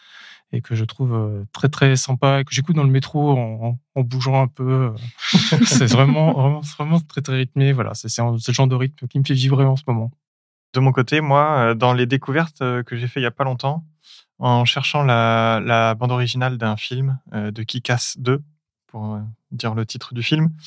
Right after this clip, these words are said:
Speaker 2: euh, je suis tombé sur, euh, une track qui s'appelle Korobeiniki. Il se trouve que c'est en fait, euh, le même thème que Tetris à la guitare électrique. Et sauf qu'en fait, c'est Tetris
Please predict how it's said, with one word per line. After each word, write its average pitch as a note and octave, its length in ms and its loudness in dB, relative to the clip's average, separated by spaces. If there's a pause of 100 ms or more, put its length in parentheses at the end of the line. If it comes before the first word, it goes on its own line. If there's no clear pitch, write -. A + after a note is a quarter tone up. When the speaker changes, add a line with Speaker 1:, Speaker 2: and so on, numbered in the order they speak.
(340)
Speaker 2:
euh, A#2+ 240 2
je A#2 140 -4
suis B2 180 -4
tombé C3+ 300 0
sur, C3 280 -2
euh, A#2 340 2
une A2+ 560 -2
track - 360 -2
qui - 80 -14
s'appelle A#2 480 -2 (140)
Korobeiniki. B2+ 1300 -2 (680)
Il B2 80 -2
se A#2+ 60 -4
trouve D3 220 -6
que A#2+ 280 0
c'est A#2 360 -2
en A2+ 80 0
fait, D3 320 -6
euh, G#2+ 840 -2 (200)
le A#2+ 180 -4
même C3 260 2
thème D3 280 0
que C#3 100 -4
Tetris - 640 -8 (200)
à B2 100 2
la A#2+ 80 2
guitare A#2+ 260 -2
électrique. C#3+ 600 -6 (640)
Et B2+ 40 -10
sauf C3 160 0
qu'en B2 140 0
fait, D3 160 0
c'est A2 720 -4 (120)
Tetris C#3+ 500 -4